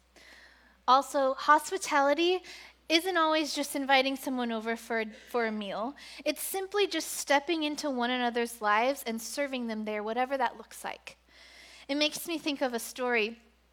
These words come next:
of when I was teaching. I taught at the largest elementary school in Metro Nashville Public Schools.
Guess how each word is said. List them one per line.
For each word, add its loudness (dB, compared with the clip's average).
of -6
when -2
I 2
was -4
teaching. -8
I 8
taught 6
at 0
the 6
largest 2
elementary -2
school -4
in -4
Metro -2
Nashville -2
Public -6
Schools. -14